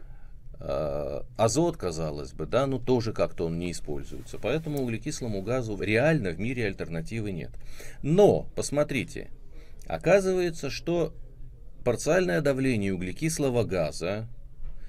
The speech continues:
близкое к атмосферному, шестьсот шестьдесят миллиметров ртутного столба в брюшной полости, создает всего лишь навсего добавку в четырнадцать миллилитров адсорбируемой углекислоты в минуту.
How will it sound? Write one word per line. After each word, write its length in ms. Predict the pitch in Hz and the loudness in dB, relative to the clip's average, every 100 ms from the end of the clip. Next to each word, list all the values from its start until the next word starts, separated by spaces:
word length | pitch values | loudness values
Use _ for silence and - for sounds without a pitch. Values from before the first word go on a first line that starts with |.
| - - - - | -8 -10 -10 -8
близкое 680 | 104 123 190 185 - 170 156 | 2 4 4 2 4 4 6
к 80 | |
атмосферному, 840 | 151 135 139 - 113 92 82 87 98 | 4 4 2 2 2 2 2 0 -2
шестьсот 460 | - 110 - 160 | -2 -4 -2 0
шестьдесят 480 | 160 131 113 143 139 | 0 -2 2 2 2
миллиметров 640 | 127 104 110 131 113 101 | 0 0 2 0 0 -4
ртутного 400 | - 123 127 117 | -2 -4 -2 -2
столба 480 | 143 - 92 80 78 | -2 -2 -2 0 -2
в 80 | 73 | -2
брюшной 440 | - 101 123 156 | -4 -4 0 0
полости, 720 | 120 101 85 76 80 - 113 120 - - - - - - | 2 2 2 0 -4 -4 -4 -6 -8 -10 -10 -10 -8 -6
создает 800 | - 123 117 107 120 139 185 185 | 0 2 2 4 4 4 2 0
всего 460 | - - 107 151 | -4 -2 2 2
лишь 260 | 170 139 - | 4 2 2
навсего 720 | 131 190 196 - 85 73 67 - - - - - - - - - | 4 4 4 -2 -4 -4 -6 -8 -8 -8 -8 -10 -12 -12 -12 -12
добавку 720 | 87 117 113 135 156 - 95 | 0 4 8 10 8 6 -4
в 100 | 90 | -6
четырнадцать 880 | - 120 - 175 170 165 160 139 117 | -4 -4 0 0 2 0 0 -6 -2
миллилитров 760 | 120 123 135 139 135 - 87 82 | 0 2 2 2 0 -2 -2 -2
адсорбируемой 1000 | 92 - 110 110 117 92 85 82 85 82 | -2 0 0 2 0 0 0 0 0 -2
углекислоты 840 | 107 85 80 - - 87 - 160 | -2 -2 -4 -4 -2 -2 2 2
в 100 | 117 | 2
минуту. 720 | 95 127 139 147 107 101 73 | 2 2 4 2 2 0 -2